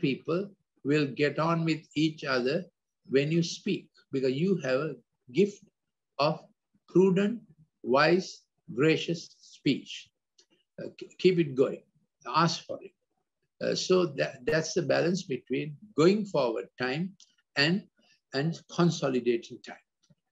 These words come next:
No general goes forward all the time. He goes forward, takes some territory, consolidates the territory. Life is like that. Now I come to an important, important,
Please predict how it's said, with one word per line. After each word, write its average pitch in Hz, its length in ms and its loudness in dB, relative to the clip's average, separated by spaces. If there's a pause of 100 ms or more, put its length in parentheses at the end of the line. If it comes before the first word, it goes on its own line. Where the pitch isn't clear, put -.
(160)
No 160 300 4
general 165 540 2
goes 160 340 0
forward 151 560 0
all 131 260 0
the - 80 -4
time. - 300 -10 (500)
He 131 340 0
goes 165 180 4
forward, 139 500 0 (240)
takes 147 280 0
some 135 220 -6
territory, 135 580 0 (300)
consolidates 139 1120 2
the - 60 -18
territory. - 460 -4 (460)
Life 139 320 0
is - 200 -6
like 110 280 -8
that. - 180 -14 (840)
Now 190 240 2
I 196 120 4
come 147 340 -4
to 156 80 -4
an 147 100 -4
important, 165 640 -4 (680)
important, 143 680 -2